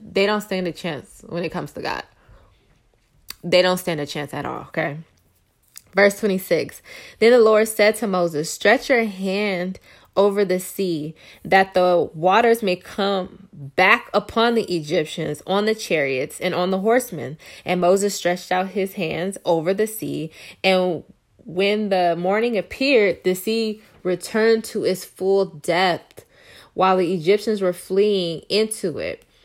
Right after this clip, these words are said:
So the Lord overthrew the Egyptians in the midst of the sea." Hold on real quick, y'all. Okay, I forgot to put it on airplane mode.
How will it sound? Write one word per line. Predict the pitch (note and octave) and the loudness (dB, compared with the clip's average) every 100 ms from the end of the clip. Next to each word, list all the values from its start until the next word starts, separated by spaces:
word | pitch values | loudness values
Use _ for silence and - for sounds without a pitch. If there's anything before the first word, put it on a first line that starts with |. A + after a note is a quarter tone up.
| _ _ | _ _
So | - G3 | -2 0
the | F#3 F#3+ | 2 2
Lord | F3+ G#3+ A3+ - | 4 4 4 2
overthrew | F#3+ G3+ G3+ G3+ G#3+ A3 | 0 2 -2 -2 -2 0
the | G3 F#3 | 0 -2
Egyptians | F3 F3 F3 F#3 E3+ | -2 -4 -4 -6 -6
in | E3 | -6
the | D3+ | -2
midst | F3+ G3 - | -2 -2 -4
of | E3 D#3+ | -8 -6
the | E3+ | -8
sea." | - D3+ - - _ _ _ | -8 -10 -10 -20 _ _ _
Hold | E3+ G3 D#3+ | -10 -8 -6
on | - | -8
real | - | -10
quick, | - - - | -12 -16 -16
y'all. | - - - - _ _ - _ _ _ _ _ _ _ _ _ _ _ _ _ - | -18 -16 -18 -20 _ _ -20 _ _ _ _ _ _ _ _ _ _ _ _ _ -6
Okay, | E3 D3+ | -6 -4
I | E3+ G#3 | -4 -4
forgot | D3 D#3 - | -4 -4 -6
to | |
put | - E3+ | -8 -4
it | E3+ | -2
on | E3+ - | -2 -4
airplane | D3+ - D#3 D3 | -4 -6 -10 -10
mode. | D3 D#3 - - | -10 -10 -10 -12